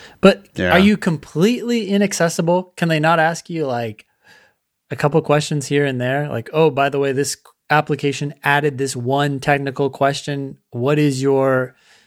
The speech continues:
Speaker 1: you know, I don't know, what's the size of your right earlobe? Um,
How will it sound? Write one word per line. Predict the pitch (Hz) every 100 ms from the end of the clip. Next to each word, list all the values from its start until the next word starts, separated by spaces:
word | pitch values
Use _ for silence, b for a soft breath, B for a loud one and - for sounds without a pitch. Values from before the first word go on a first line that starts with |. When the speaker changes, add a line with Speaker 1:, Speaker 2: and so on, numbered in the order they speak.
| b _
Speaker 1:
you | 131 123
know, | 113 113 113 _ _ _ _ _ B B B B B B B B _
I | 123
don't | 120
know, | 113 107 117 - _
what's | 135 147
the | 135
size | - 131 135 127
of |
your | 120 113
right | 117 123
earlobe? | 120 131 135 131 123 - _
Um, | 123 120 110 107